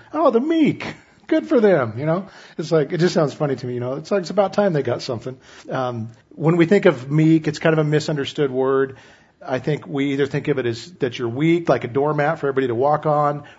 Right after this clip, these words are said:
or that you just have all this power, but that you, you wield it, kinda like Jesus did. You know, he had the power to do whatever he wanted to, but he, he remained meek and he didn't call down the angels from heaven and wipe everybody out.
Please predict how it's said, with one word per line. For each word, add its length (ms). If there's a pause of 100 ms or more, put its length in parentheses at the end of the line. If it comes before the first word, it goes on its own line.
(100)
or 300
that 180
you 80
just 180
have 120
all 200
this 180
power, 640 (220)
but 140
that 180
you, 220
you 220
wield 400
it, 180 (360)
kinda 160
like 140
Jesus 320
did. 200
You 60
know, 60
he 80
had 80
the 60
power 280
to 80
do 220
whatever 300
he 60
wanted 300
to, 140
but 120
he, 160 (100)
he 140
remained 420
meek 300
and 80
he 60
didn't 300
call 220
down 340 (140)
the 140
angels 260
from 140
heaven 380 (240)
and 120
wipe 200
everybody 320
out. 220